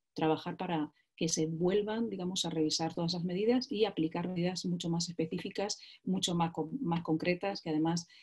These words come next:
yo creo que, mm, toda la sociedad, por, pues, eh, los manifiestos, eh, las declaraciones públicas, las huelgas,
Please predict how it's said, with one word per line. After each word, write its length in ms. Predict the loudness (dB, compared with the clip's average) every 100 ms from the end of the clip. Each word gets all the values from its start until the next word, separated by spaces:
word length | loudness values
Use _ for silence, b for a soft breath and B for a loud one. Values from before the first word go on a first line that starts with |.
| b b -4
yo 100 | -2
creo 160 | 0
que, 360 | 2 2 2 -2 -2
mm, 260 | 2 2 2
toda 180 | 2 2
la 80 | 2
sociedad, 560 | 0 0 0 2 0 2
por, 280 | 0 0 -6 -20 -20 -20 _
pues, 340 | -4 -2 0 -2
eh, 260 | -4 -6 -8 -2
los 260 | 0 2 4
manifiestos, 1000 | 4 4 4 4 4 2 4 4 4 2
eh, 240 | 2 2
las 160 | 2 0
declaraciones 520 | 0 0 0 -2 -2
públicas, 720 | 0 2 2 2 0 0 2
las 180 | 0 2
huelgas, 600 | 4 4 4 2 0